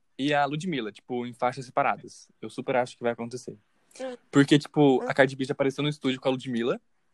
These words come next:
Speaker 1: e com a Anitta, né?
Speaker 2: Uhum.
Speaker 1: E eu acho que a música não foi Me Gusta, eu acho que tem outra música ainda.
Speaker 2: Uhum.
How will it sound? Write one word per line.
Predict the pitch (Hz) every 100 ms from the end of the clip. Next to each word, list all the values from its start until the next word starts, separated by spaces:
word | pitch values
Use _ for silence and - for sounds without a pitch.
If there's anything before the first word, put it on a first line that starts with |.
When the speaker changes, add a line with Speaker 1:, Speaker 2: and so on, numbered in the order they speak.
| _
Speaker 1:
e | 151
com | 185
a | 226
Anitta, | 190 208 131
né? | 127 277
Speaker 2:
Uhum. | 269 269 _ _
Speaker 1:
E | 120
eu | 131
acho | 139 -
que | 156
a |
música | 147 -
não | 160 202
foi | 208
Me | 165 147
Gusta, | 120 107 -
eu | 104
acho | 107 -
que | _
tem | 117 113
outra | 123 156 190
música | 156 147 151
ainda. | 107 - _ _ _ - -
Speaker 2:
Uhum. | 233 254 262